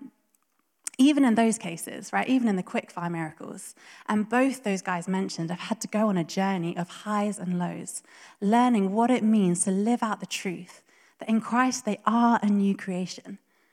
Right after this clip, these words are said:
The old has gone, the new is here. Meaning the old habits, coping mechanisms, ways of dealing with stress and conflict and anger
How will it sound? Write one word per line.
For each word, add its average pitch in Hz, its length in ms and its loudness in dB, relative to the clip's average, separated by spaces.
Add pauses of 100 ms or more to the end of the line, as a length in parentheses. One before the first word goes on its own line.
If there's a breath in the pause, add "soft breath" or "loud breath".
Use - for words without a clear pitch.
(240)
The - 140 -6
old 233 300 4
has 220 140 -4
gone, 185 260 -2
the 185 100 0
new 202 440 2
is 190 200 -6
here. 180 320 -6 (720)
Meaning 240 240 6
the 233 120 0
old 262 240 4
habits, 240 360 -4
coping 240 380 0
mechanisms, 175 540 -6
ways 240 220 -2
of 196 100 -4
dealing 226 240 0
with 170 120 0
stress 214 440 -4
and 175 120 -2
conflict - 440 -2
and 185 120 -6
anger 208 460 -2